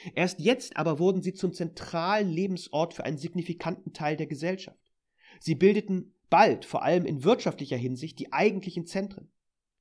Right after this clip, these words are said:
Besonders deutlich wurde das in London, wo die erhebliche wirtschaftliche Macht noch durch königliche Monopole begünstigt wurde, die zuvor bestehende Handelszentren schnell fast vollständig verdrängten. Ähnliches lässt sich aber über Städte wie Birmingham,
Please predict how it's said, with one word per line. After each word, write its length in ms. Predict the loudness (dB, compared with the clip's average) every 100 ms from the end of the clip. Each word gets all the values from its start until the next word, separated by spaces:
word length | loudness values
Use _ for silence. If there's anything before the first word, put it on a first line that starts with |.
| _
Besonders 480 | -4 2 4 2 2
deutlich 400 | 0 0 -2 -6
wurde 160 | -6 -4
das 180 | -4 -4
in 100 | -2
London, 440 | -2 -2 -6 -12 _ _ -20 -2
wo 80 | 2
die 120 | 4
erhebliche 560 | 2 2 0 -2 -2 0
wirtschaftliche 520 | 0 2 -4 -4 -2
Macht 320 | 0 -2 -2
noch 140 | -6 -4
durch 240 | -6 -2
königliche 540 | 2 2 2 -2 -4
Monopole 580 | 0 0 0 0 2 2
begünstigt 560 | 0 -2 -4 -4 -14 -6
wurde, 280 | -2 -2 -4 -10 -8
die 80 | -6
zuvor 480 | -2 -4 2 4 4
bestehende 460 | -2 0 2 2 2
Handelszentren 680 | 2 0 -2 -4 -2 -4
schnell 320 | -4 -2 0 0
fast 340 | -6 -10 -8
vollständig 640 | -2 -2 -2 -6 -6 -6
verdrängten. 460 | -4 -2 -2 -4 -12 _ _ _ _ _ _ _ _
Ähnliches 440 | 8 8 6 2
lässt 280 | 2 0 0
sich 240 | -2 0 2
aber 180 | 2
über 160 | 2 0
Städte 280 | -2 -4 -4
wie 80 | 2
Birmingham, 480 | 6 6 4 -4